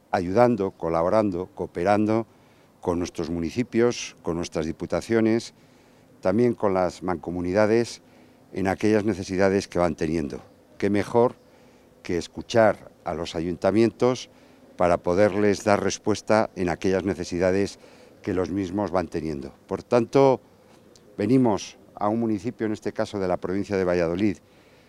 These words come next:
venimos a un municipio lleno de historia, como es Medina del Campo, pero lo más importante, a un municipio lleno de presente y futuro, gracias precisamente al trabajo de todos los medinenses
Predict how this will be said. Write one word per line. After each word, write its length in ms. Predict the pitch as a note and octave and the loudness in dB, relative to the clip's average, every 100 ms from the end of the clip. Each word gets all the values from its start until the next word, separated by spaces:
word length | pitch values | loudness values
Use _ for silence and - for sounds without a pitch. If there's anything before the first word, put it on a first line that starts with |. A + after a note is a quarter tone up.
| _ _ | _ _
venimos 440 | F#2+ G2+ A2+ A2+ G#2 | -2 0 2 2 2
a 60 | |
un 80 | G#2+ | 2
municipio 480 | G#2+ G#2 A2+ A2 G2+ | 2 0 -2 -4 -2
lleno 280 | F#2+ G#2+ G2+ | 0 -2 -2
de 260 | F2 E2+ - - | -2 -4 -8 -16
historia, 540 | F2 - A#2 G#2+ F2 | -14 -4 -2 0 -4
como 240 | - F2+ | -6 -6
es 80 | G2 | -4
Medina 300 | F#2+ G2 G2+ | -4 -4 -2
del 160 | F#2+ F2 | -4 -2
Campo, 400 | - G2 A#2+ B2 _ - - - _ | -2 -2 -2 -6 _ -20 -20 -20 _
pero 140 | G2 F#2+ | -2 2
lo 60 | |
más 140 | G#2+ A#2+ | 2 0
importante, 500 | G#2+ F2+ - G2 - | -4 -6 -6 -6 -4
a 40 | |
un 60 | G2+ | -4
municipio 440 | G#2 F#2+ G2+ G#2 | -4 -4 -6 -6
lleno 460 | F2+ F#2+ G2 G#2 G2+ _ _ _ _ | -2 0 0 0 -2 _ _ _ _
de 160 | - F#2 | -6 -4
presente 540 | - F2 - A2+ - | -2 -4 0 -2 0
y 40 | A2+ | -2
futuro, 560 | - E2+ A2 G#2+ A#2 A2 _ _ _ _ _ F#2 | -2 -4 0 4 4 2 _ _ _ _ _ -4
gracias 400 | F#2+ F#2 G#2 - | -2 0 -2 -4
precisamente 640 | F#2+ F#2 F2+ F#2 G2 G#2 | -6 -6 -2 -2 0 0
al 100 | F2+ | -2
trabajo 400 | - F#2 G#2+ - | 0 0 0 -2
de 100 | D#2+ | -8
todos 220 | - G#2 | -6 -6
los 160 | G#2 E2+ | -4 -4
medinenses 720 | A2 F#2 F2 E2 F#2 F#2 - | -4 -2 -4 -4 -6 -8 -10